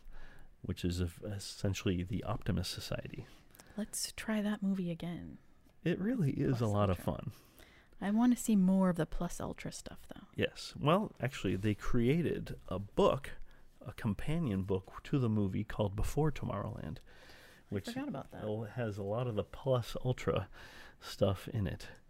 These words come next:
Speaker 2: Hmm.
Speaker 1: Yeah. There's even the symbol at the
Speaker 2: The guy, he did Lost, right?
Speaker 1: That's right. Damon Lindelof and
Speaker 2: And
Speaker 1: Brad
Speaker 2: Brad
Speaker 1: Bird
Speaker 2: Bird.
Speaker 1: from The Incredibles. That's right. There's the Plus Ultra symbol.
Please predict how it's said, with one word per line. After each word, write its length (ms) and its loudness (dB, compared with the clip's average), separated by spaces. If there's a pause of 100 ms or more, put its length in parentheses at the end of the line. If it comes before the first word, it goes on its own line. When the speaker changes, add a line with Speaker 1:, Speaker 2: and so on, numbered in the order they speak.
(160)
Speaker 2:
Hmm. 140 2 (540)
Speaker 1:
Yeah. 200 0 (1160)
There's 160 -4
even 240 0
the 80 -2
symbol 400 4
at 120 -2
the 140 -6
Speaker 2:
The 100 -12
guy, 340 -8
he 100 -10
did 220 -10
Lost, 500 -10
right? 200 -10 (100)
Speaker 1:
That's 240 -10
right. 340 -4
Damon 340 2
Lindelof 600 0 (300)
and 140 -4
Speaker 2:
And 100 -2
Speaker 1:
Brad 220 4
Speaker 2:
Brad 80 -2
Speaker 1:
Bird 260 2
Speaker 2:
Bird. 40 -10
Speaker 1:
from 240 -2
The 80 -2
Incredibles. 640 -4 (800)
That's 180 -8
right. 200 -2 (340)
There's 260 -4
the 80 -10
Plus 540 -6
Ultra 420 -6 (640)
symbol. 320 -6